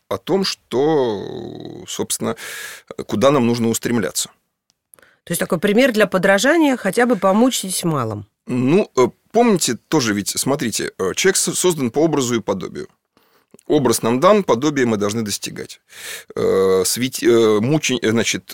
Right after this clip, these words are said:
Speaker 1: святые как избранные и святые как праведники. Э, то, что "не вы меня избрали, а я вас избрал", сказал Господь, это нам дано. Никакой заслуги в этом нашей нет. Но праведность — наша цель. Вот.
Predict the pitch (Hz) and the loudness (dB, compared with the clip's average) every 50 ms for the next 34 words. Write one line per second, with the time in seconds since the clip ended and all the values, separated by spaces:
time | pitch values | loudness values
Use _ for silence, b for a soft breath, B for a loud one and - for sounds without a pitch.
0 | - - - - 120 135 - - 170 156 139 127 - - 123 113 110 - - - | -6 -4 -4 -4 -4 -4 -4 -2 0 0 0 -2 0 0 0 0 0 -2 -8 -10
1 | - _ _ - 151 156 135 110 113 156 180 196 208 202 185 170 165 151 127 98 | -14 _ _ -4 -2 -2 -2 0 2 2 4 4 4 2 2 2 0 0 0 -2
2 | 120 - - 123 - - 143 131 - 135 120 - - 117 101 98 95 92 95 90 | -4 -4 -6 -6 -4 -2 -2 0 0 -2 -4 -2 0 0 0 0 0 -4 -6 -8
3 | 87 - - - - B B B B B B B - - 117 - - - - 135 | -8 -10 -10 -10 -10 B B B B B B B -6 -4 -4 -4 -4 -4 -4 -4
4 | 131 - - 135 123 123 135 135 139 156 139 135 127 123 117 113 113 110 107 135 | -4 -2 0 0 2 2 2 2 2 2 2 2 2 2 2 0 0 0 2 2
5 | 139 123 117 117 117 117 110 107 104 - 110 110 104 110 104 95 - - - 117 | 2 4 4 2 2 2 2 0 0 -2 -2 -2 0 0 0 0 0 -2 -2 0
6 | 127 135 135 135 139 147 - - - 139 - 117 107 - 117 113 104 101 98 101 | 0 0 0 0 -2 -4 -2 -4 -4 -4 -2 -4 -4 -2 0 0 0 0 0 -2
7 | 98 87 87 92 - - _ - 123 113 120 113 - 110 107 107 98 - - 104 | -2 -2 -4 -8 -10 -10 _ -6 -6 -4 -4 -6 -6 -6 -4 -4 -6 -6 -6 -6
8 | 98 98 92 90 - - 95 92 82 - - - 107 107 110 139 - B B B | -6 -6 -6 -6 -8 -8 -10 -10 -10 -10 -10 -8 -6 -4 -4 -4 -4 B B B
9 | B B B - 104 104 - - 135 156 190 196 170 151 135 - - 123 127 - | B B B -4 -4 0 2 4 6 6 6 6 4 2 0 0 0 -2 -2 -2
10 | - - - - - - - B B B B B B B B B - - - - | -2 -4 -4 -6 -6 -8 -12 B B B B B B B B B -20 -20 -10 -6
11 | - 107 101 87 - - - | -2 -2 -2 -2 -2 -6 -14